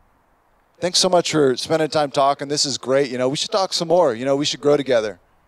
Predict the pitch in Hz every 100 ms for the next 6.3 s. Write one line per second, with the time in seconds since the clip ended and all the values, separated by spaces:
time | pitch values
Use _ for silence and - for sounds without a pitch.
0 | _ _ _ - 156 165 165 165 160 139
1 | 151 160 160 170 151 147 147 151 151 147
2 | 135 156 156 151 147 151 143 131 143 156
3 | 143 147 147 _ _ _ _ _ _ _
4 | _ _ _ _ _ _ _ _ - 170
5 | 160 - 147 - 165 151 139 135 131 127
6 | 123 107 98